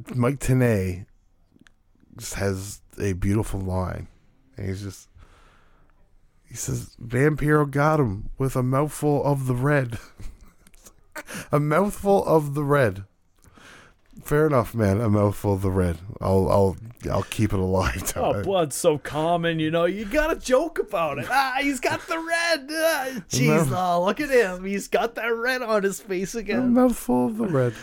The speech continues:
Speaker 2: Oh, look at you, Nate.
Speaker 1: Oh.
Speaker 2: Going to the, going to the hospital, all that red on
Speaker 1: Got
Speaker 2: your face,
Speaker 1: that
Speaker 2: huh?
Speaker 1: red.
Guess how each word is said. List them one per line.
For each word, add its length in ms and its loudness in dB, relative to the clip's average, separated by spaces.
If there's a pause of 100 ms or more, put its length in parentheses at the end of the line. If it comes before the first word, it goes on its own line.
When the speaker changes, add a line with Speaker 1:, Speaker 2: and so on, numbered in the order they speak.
(100)
Speaker 2:
Oh, 260 -2
look 200 0
at 160 -10
you, 220 2
Nate. 640 -2
Speaker 1:
Oh. 180 -8
Speaker 2:
Going 220 0
to 100 -2
the, 380 2
going 220 -4
to 80 -6
the 60 0
hospital, 540 4
all 180 2
that 200 2
red 340 4
on 160 2
Speaker 1:
Got 20 2
Speaker 2:
your 200 4
face, 340 6
Speaker 1:
that 60 4
Speaker 2:
huh? 140 4
Speaker 1:
red. 380 4